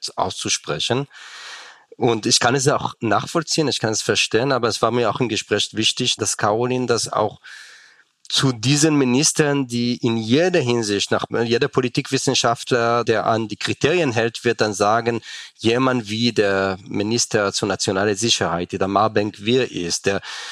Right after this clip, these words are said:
schon mehrfach im Gefängnis saß wegen Anstiftung zu Terror und Bildung von terroristischer Vereinigung,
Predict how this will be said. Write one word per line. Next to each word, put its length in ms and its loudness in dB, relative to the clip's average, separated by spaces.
schon 300 2
mehrfach 640 0
im 520 0
Gefängnis 580 2
saß 520 2
wegen 320 0
Anstiftung 680 0
zu 120 0
Terror 600 2
und 220 0
Bildung 260 0
von 180 -2
terroristischer 640 0
Vereinigung, 800 0